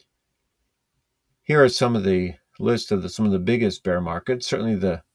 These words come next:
nineteen twenty-nine to September seventh to November thirteenth, when the stocks declined forty-four point six seven percent. Close as that was April of t-,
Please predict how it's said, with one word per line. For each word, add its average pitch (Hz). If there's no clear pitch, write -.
nineteen 110
twenty-nine 101
to -
September 101
seventh 95
to 95
November 95
thirteenth, 104
when 98
the 85
stocks -
declined 104
forty-four 107
point 95
six -
seven 92
percent. 87
Close 151
as 101
that 110
was 104
April 113
of 95
t-, -